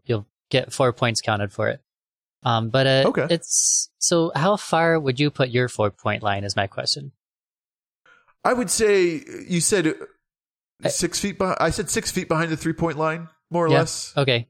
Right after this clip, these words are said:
Speaker 1: Yeah.
Speaker 2: Somewhere in that range.
Speaker 1: That's about
Speaker 2: Yeah.
Speaker 1: where
Speaker 2: But
Speaker 1: his
Speaker 2: it would
Speaker 1: is.
Speaker 2: be like a solid line.
Speaker 1: Yeah.
Speaker 2: It wouldn't be like the curved line, like the three-point line is. It would just six feet back from that line and then just draw a straight line down like the half-court line is. So you
Speaker 1: Ah,
Speaker 2: could do
Speaker 1: okay.
Speaker 2: it anywhere there. 'Cause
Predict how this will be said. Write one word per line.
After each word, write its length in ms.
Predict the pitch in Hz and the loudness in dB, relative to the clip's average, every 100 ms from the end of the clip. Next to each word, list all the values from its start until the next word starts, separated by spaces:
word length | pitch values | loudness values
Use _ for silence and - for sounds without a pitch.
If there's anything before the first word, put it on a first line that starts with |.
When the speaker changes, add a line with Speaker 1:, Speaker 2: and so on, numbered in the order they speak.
| - | -4
Speaker 1:
Yeah. 120 | 143 | 0
Speaker 2:
Somewhere 180 | 131 160 | 0 0
in 60 | |
that 140 | 156 139 | 0 -2
range. 340 | 156 156 - | -2 -6 -6
Speaker 1:
That's 180 | 160 - | -6 -2
about 200 | 156 156 | 0 2
Speaker 2:
Yeah. 40 | |
Speaker 1:
where 140 | 143 135 | 2 2
Speaker 2:
But 60 | 143 | 2
Speaker 1:
his 100 | 190 | 2
Speaker 2:
it 20 | |
would 80 | 185 | 2
Speaker 1:
is. 60 | 190 | 2
Speaker 2:
be 80 | 185 | 2
like 140 | 151 | 2
a 60 | 151 | 0
solid 440 | - 175 156 135 | 2 2 2 0
line. 500 | 120 113 98 101 107 - | 0 0 0 -4 -10 -2
Speaker 1:
Yeah. 180 | 127 113 | 2 4
Speaker 2:
It 60 | |
wouldn't 160 | 165 151 | 2 0
be 60 | 147 | 0
like 140 | 123 | 0
the 60 | 117 | -4
curved 420 | - 143 147 143 | -2 0 0 0
line, 220 | 151 147 | 0 0
like 140 | 143 | -2
the 80 | 127 | -6
three-point 360 | 123 135 151 131 | -4 -4 -4 -4
line 200 | 143 143 | -4 -4
is. 160 | 131 | -4
It 40 | 123 | -4
would 80 | 113 | -4
just 240 | 120 - - - | -4 -6 -14 -14
six 320 | - - 170 | -4 -2 -2
feet 200 | - 165 | -2 -2
back 200 | 127 135 | 0 0
from 100 | - | 0
that 140 | 139 127 | 0 2
line 200 | 135 123 | 2 0
and 80 | 117 | -2
then 80 | 113 | -4
just 160 | 110 | -2
draw 160 | 131 110 | 0 0
a 60 | |
straight 340 | - - 131 98 | 0 -2 -2 0
line 200 | 110 113 | -2 0
down 240 | 110 104 | 0 0
like 140 | 107 104 | -2 -2
the 60 | 107 | -2
half-court 400 | 104 104 - 78 | -2 -4 -6 -2
line 280 | 117 135 | 0 2
is. 60 | 147 | 2
So 80 | 147 | 2
you 60 | 123 | 2
Speaker 1:
Ah, 60 | 120 | 2
Speaker 2:
could 80 | |
do 80 | 123 113 | 2 0
Speaker 1:
okay. 20 | |
Speaker 2:
it 80 | - - _ _ _ _ 120 | 0 -6 _ _ _ _ -6
anywhere 320 | 117 104 98 | -2 -2 -2
there. 220 | 90 90 | -2 -4
'Cause 300 | - - 110 | -6 0 2